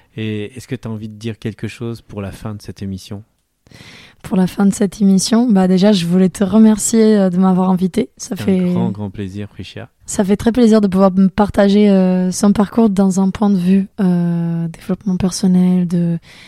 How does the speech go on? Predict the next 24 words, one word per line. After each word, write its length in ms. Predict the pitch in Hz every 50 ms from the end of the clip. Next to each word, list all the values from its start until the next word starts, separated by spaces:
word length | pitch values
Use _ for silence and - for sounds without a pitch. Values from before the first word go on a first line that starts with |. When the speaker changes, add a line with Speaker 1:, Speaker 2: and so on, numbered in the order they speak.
| - -
Speaker 2:
de 60 | -
vraiment, 480 | - 180 180 180 175 180 175 180 180 175 175
euh, 120 | 175 170 170 175 _ -
comment 240 | - - 180 180 180
réaliser 420 | 175 180 180 175 180 175 170 180
les 80 | 175 175
choses 420 | 165 - - 190 185 185 180 165
et 260 | 170 170 170 165 170 - -
pouvoir 320 | - 175 170 180 180 185
un 120 | 190 190 185
peu 360 | - 220 220 220 214 208 202
aller 260 | 196 196 190 202 196
vraiment 320 | 180 180 190 190 190 202 196
dans 160 | 190 185 175
le, 140 | 175 175 170 - _ _ _ _ _ _ _ _ _ -
dans 140 | 196 180 175
la 120 | 170 170
profondeur 680 | - - - 202 - - - 202 196 190 185 190 190 185
d'un 120 | 180 180 175
sujet. 340 | - - 202 175 180 185
Donc, 220 | 180 185 175 175 -
merci 320 | 175 175 170 165 - 208
pour 160 | 170 196 180
ça. 200 | - - - 233